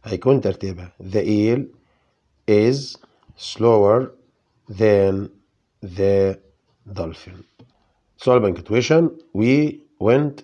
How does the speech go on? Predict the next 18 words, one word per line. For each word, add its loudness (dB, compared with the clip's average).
to -2
the -6
zoo -2
last -2
Friday. -8
ال -18
W 0
بتاعت 0
we، -2
ال -8
F -2
بتاعت -10
Friday، 0
و 0
full -10
stop. -16
Two, 0
where 2